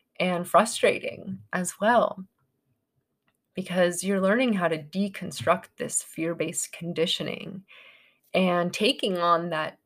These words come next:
journey of trying to recalibrate your body's response to be able to feel safe, to have those emotional triggers come up and know that they're not meant to be avoided,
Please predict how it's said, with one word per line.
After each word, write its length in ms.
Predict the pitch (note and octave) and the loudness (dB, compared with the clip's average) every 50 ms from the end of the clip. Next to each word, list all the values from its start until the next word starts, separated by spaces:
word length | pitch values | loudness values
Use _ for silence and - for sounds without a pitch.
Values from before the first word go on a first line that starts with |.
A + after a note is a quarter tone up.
| _ _ | _ _
journey 540 | - - F3+ F#3 G#3+ B3+ A#3 F3+ E3 E3 - | 2 4 6 8 8 6 6 4 2 0 0
of 220 | - - E3 D#3+ - | 0 0 -2 0 0
trying 500 | - - - E3 E3+ E3 E3+ E3+ E3+ E3+ | -2 0 2 2 2 2 2 0 -2 -4
to 500 | - - E3 D#3 D3+ D3+ D3+ D3+ D#3 - _ - | -6 -6 -6 -6 -4 -4 -6 -6 -8 -10 _ -2
recalibrate 920 | F3+ G#3+ C#4 C#4+ - - - F#3+ F#3+ A#3 B3 G#3 F#3 D#3 - - - - | 0 0 0 0 -2 0 2 2 4 4 2 2 0 0 0 -2 -4 -6
your 140 | F3+ E3+ D#3 | -6 -6 -4
body's 680 | D3 D3 D3 D3+ E3 F3+ F3+ F3+ E3 D#3 D3 D3 D3+ D3 | 0 4 4 6 6 4 2 0 -2 -4 -4 -6 -6 -8
response 1000 | D#3 D#3 - - - - - D#3 F3 A#3+ C4 A3+ - - - - - - - - - - - _ _ _ _ _ _ _ _ | -6 -4 -4 -4 -4 -4 0 2 2 2 2 0 -2 -4 -4 -4 -4 -4 -4 -8 -12 -20 -20 _ _ _ _ _ _ _ _
to 120 | - - G#3 | -6 -4 -2
be 280 | F#3 G3+ F#3+ F#3+ G3 | 0 2 2 4 4
able 220 | G#3 G#3 G#3 G#3 G3+ | 4 4 2 2 0
to 520 | G3+ - G#3 F#3 F#3 F3+ F3 F3 E3 D#3+ - _ _ _ _ _ _ | 0 -2 0 0 2 0 0 -2 -4 -8 -12 _ _ _ _ _ _
feel 380 | - - - F3 F#3 A#3+ D4 | -14 -6 -4 0 2 2 2
safe, 640 | D4 D4 - - - - - - - - - - - - _ _ _ _ _ _ _ _ _ _ - | 2 2 2 0 0 -2 -6 -14 -18 -20 -20 -20 -20 -20 _ _ _ _ _ _ _ _ _ _ -12
to 460 | - - G#3 G3 G3 F#3+ F#3 F3+ F3 F#3 _ _ _ _ _ _ | -6 -4 0 0 2 2 2 0 -2 -4 _ _ _ _ _ _
have 400 | - - - G3 G3+ A3 A3 G#3+ | -10 0 4 8 8 8 8 6
those 200 | A3 A3 G#3 G3 | 4 2 2 2
emotional 600 | G#3+ G#3 G3 F3+ F3 F3+ F#3+ - - - G3 F3+ F3 | 2 2 2 2 0 0 -2 -2 -4 -6 -4 -4 -6
triggers 420 | F3+ - F3+ F3 F3 E3+ E3+ - | -6 -8 -8 -6 -6 -4 -4 -6
come 240 | - - - E3 D#3+ | -6 -8 -6 -2 0
up 200 | D#3+ E3 E3 - | 0 0 0 -4
and 140 | - F3 E3+ | -8 -8 -6
know 160 | D#3+ D3+ D#3 | -4 -4 -4
that 200 | D#3+ F3 E3+ F3 | -4 -4 -6 -4
they're 160 | - F3 D#3+ D#3+ | -4 -6 -4 -2
not 280 | D#3+ D3+ D#3 - - | 0 0 0 -2 -2
meant 180 | F3+ E3+ D3 D3 | -6 -8 -8 -8
to 120 | - - | -10 -12
be 140 | - E3+ D#3 | -10 -10 -10
avoided, 800 | D3 D#3 - F#3+ A3 A#3+ B3 A#3 A3+ G#3+ G#3+ G3+ G3 G3 G3+ | -8 -8 -4 0 0 2 2 2 0 0 0 -2 -2 -4 -6